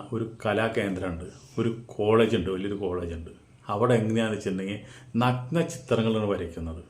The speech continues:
സ്ത്രീകൾ മോഡലായി ഇരുന്നു കൊണ്ട് അവിടുത്തെ സ്റ്റുഡൻസ്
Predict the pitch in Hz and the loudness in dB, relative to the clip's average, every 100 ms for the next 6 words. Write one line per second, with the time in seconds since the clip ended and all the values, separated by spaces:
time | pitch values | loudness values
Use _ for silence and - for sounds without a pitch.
0 | - - - 107 120 135 139 120 101 104 | -20 -14 -2 2 4 4 4 4 2 2
1 | 113 117 107 101 98 98 95 104 117 98 | 4 4 4 0 -2 -2 -2 -2 -4 -4
2 | 98 120 - 95 90 101 98 - | 0 -2 -2 -4 -2 0 -2 -2